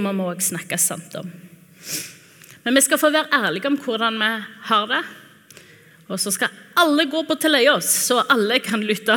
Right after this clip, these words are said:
<laughs> til hverandre med varme og empati og respekt.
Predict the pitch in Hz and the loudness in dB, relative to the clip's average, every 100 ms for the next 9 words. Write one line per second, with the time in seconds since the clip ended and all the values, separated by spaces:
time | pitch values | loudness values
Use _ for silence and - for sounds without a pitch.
0 | 220 - - 175 214 190 214 185 185 165 | 2 0 -2 2 2 2 -2 -2 -2 0
1 | - 185 - - 453 392 381 294 - 233 | 0 0 2 4 4 2 0 -2 0 4
2 | 196 190 185 208 - - - - - - | 4 6 4 0 -4 -18 -20 -20 -20 -10
3 | 208 214 214 170 156 151 175 - - - | -2 2 2 2 -2 -2 -4 -10 -20 -20
4 | - - - 170 165 156 156 - 151 151 | -20 -8 -2 0 -2 -2 -4 -4 -6 -8
5 | - - - 156 165 160 117 - - | -14 -12 -8 -6 -4 -4 -6 -8 -10